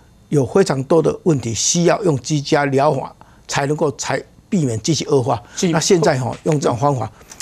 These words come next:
Speaker 1: 一定会继续恶化，而且哈，发生一些不测的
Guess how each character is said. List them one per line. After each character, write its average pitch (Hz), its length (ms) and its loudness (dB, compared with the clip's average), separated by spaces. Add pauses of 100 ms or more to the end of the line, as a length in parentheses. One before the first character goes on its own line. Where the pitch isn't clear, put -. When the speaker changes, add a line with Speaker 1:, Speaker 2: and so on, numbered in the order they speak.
(260)
Speaker 1:
一 185 140 2
定 220 160 6
会 190 140 6
继 190 160 -2
续 165 240 0
恶 170 160 4
化， 143 240 2
而 165 140 4
且 117 180 -2
哈， 117 160 -6 (220)
发 165 160 2
生 165 160 -4
一 - 80 -2
些 165 100 0
不 147 140 -2
测 151 240 4
的 135 120 -4